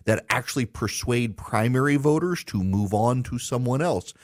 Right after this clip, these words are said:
But these clown princes of crap out there in the political press, they don't really care about that because they don't actually want to elevate the Republicans. They're really, in their minds, hoping Donald Trump becomes the Republican nominee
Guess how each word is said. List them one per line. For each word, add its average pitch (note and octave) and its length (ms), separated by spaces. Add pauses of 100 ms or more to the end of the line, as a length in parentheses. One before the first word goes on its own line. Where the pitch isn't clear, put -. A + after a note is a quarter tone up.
(240)
But G#2+ 280
these C#3 240
clown C#3+ 680
princes C#3+ 480
of A2 160
crap D3 360
out A2 200
there A2+ 280
in G#2+ 80
the G2+ 80
political B2+ 500
press, D#3+ 480
they B2 240
don't C3 340
really G#2+ 220
care F#3 240
about G#2 360
that F2 220 (280)
because B2 340
they C#3 140
don't D#3+ 260
actually C#3 320
want A#2 300
to A#2+ 160
elevate A#2 420
the - 80
Republicans. F#2+ 640
They're G2+ 160
really, A2+ 640 (280)
in F2+ 200
their F3 220
minds, A2+ 380
hoping C#3 420
Donald B2+ 340
Trump A#2 260
becomes D3 440
the G#2+ 100
Republican A2 520
nominee G2 440